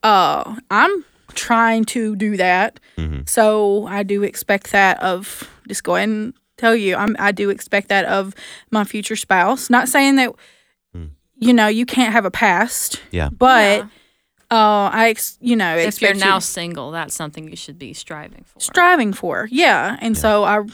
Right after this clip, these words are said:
Speaker 1: you know, and I think people, um, uh, you know, and there's, like, this whole movement of women trying to, we're gonna break through these boundaries where you're supposed to be, you know, meek, and people think you're not supposed to be this or that, and people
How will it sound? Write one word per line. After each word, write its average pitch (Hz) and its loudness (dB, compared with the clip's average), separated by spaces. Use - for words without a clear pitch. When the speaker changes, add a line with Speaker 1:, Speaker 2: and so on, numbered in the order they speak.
Speaker 1:
you 208 -6
know, 180 -4
and 220 0
I 226 4
think 240 -2
people, 220 0
um, 202 0
uh, 233 0
you 233 -2
know, 190 0
and 220 0
there's, 226 0
like, 220 -2
this 214 -4
whole 233 0
movement 208 -2
of 196 -4
women 214 -4
trying 202 -2
to, 208 -6
we're 226 -2
gonna 233 4
break 233 2
through 240 2
these 226 -2
boundaries 202 0
where 202 -4
you're 196 -4
supposed - -4
to 214 -8
be, 202 -2
you 208 -4
know, 202 -2
meek, 196 -4
and 185 -6
people 208 -4
think 233 0
you're 214 0
not 208 0
supposed - -2
to 208 0
be 196 -2
this 196 0
or 190 -2
that, 202 2
and 202 -6
people 214 -4